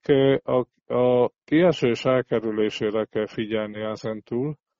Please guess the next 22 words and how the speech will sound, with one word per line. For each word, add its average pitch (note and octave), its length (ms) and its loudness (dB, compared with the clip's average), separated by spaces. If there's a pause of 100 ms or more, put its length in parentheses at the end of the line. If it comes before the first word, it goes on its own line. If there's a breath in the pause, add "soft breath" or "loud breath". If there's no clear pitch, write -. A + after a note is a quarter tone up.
(340)
Óriási C3+ 640 4
dolog, A#2 440 0
óriási A#2+ 520 2
dicsőség, G#2+ 680 -6
hogy G2+ 160 -10
ide G#2 220 -6
kerültek G2+ 600 -6
a A2+ 60 -8
Nyíregyháza. G#2+ 840 -4 (540)
Én A2 260 -2
gratulálok A#2 840 0
a, G#2 260 -2
a, G2+ 460 -4
a G2 380 -6
vezetőedzőnek A#2 1080 -2
és G#2+ 320 -4
a, G2+ 420 -2
a G2+ 60 -4
G F#2+ 100 -16
M-nek, A2 680 -6 (840)
ö, A2 560 4 (120)
a G#2 360 -6